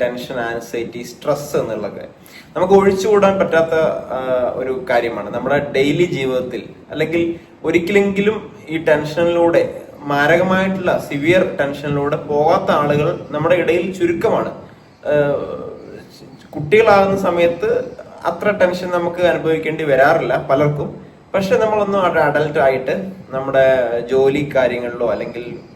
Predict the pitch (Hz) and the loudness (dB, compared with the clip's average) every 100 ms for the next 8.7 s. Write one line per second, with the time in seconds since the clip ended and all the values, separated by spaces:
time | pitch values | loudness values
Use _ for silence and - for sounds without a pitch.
0 | - 113 110 110 110 117 117 113 107 - | -8 -2 0 0 -2 -4 -6 -6 -6 -12
1 | - - - - - 110 107 95 - - | -20 -20 -20 -20 -6 -4 -4 -6 -12 -18
2 | - 131 135 139 139 127 123 123 120 - | -4 0 2 0 2 0 0 -4 -8 -4
3 | 143 160 180 170 139 120 120 117 117 110 | -2 4 4 4 2 0 -2 -4 -2 -4
4 | - - - - 135 - 151 113 - - | -6 -16 -12 -4 -4 -2 -4 -4 -8 -6
5 | 127 117 120 120 120 117 113 113 113 113 | -2 -2 -2 -4 -4 -6 -6 -10 -4 -4
6 | - 127 135 131 131 - 123 117 113 - | -4 -8 -6 -4 -4 -6 -8 -8 -10 -12
7 | - - - 151 151 170 185 185 170 156 | -20 -20 -4 -2 2 2 2 0 0 0
8 | 156 165 214 233 214 220 220 | -2 0 0 0 2 2 0